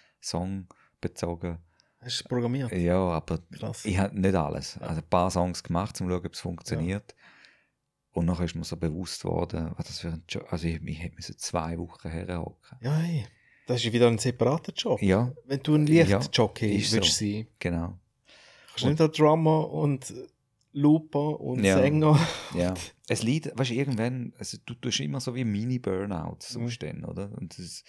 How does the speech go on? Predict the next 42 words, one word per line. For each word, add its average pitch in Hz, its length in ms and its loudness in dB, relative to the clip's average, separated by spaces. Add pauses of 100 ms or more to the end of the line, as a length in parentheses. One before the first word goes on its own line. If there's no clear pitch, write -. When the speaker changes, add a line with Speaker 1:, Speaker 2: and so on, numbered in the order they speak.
(600)
Speaker 1:
es - 100 -10
verbraucht 131 760 -4
dich, 131 240 -8
es, - 220 -8
es, - 280 -10
es, - 340 -14 (120)
es, - 200 -12
es, - 480 -12 (320)
es - 120 -14
laugt 90 420 -4
dich 95 100 -2
aus 127 340 -6
irgendwann, 110 520 -4
hat 92 140 -8
es - 160 -16
dann 95 140 -8
einfach 90 240 -6
nicht 98 140 0
mehr 101 100 -2
mit 92 220 -4
dem, 87 200 -6 (1040)
mit - 200 -8
dem 92 180 0
zu - 100 -14
tun, 90 160 -6
wo 85 80 -8
Speaker 2:
Mhm. 107 60 -10
Speaker 1:
du 104 140 -6
eigentlich, 95 320 -6 (280)
äh, - 920 -14
ja. 82 220 -6 (560)
Und 95 180 0
dann 123 100 8
habe 135 180 8
ich 123 60 4
dann, 107 260 2
ähm, 95 420 0 (180)
einfach 90 260 -4
so 90 120 -6
ein - 180 -8
paar 80 260 -4
Programmli, 98 760 -4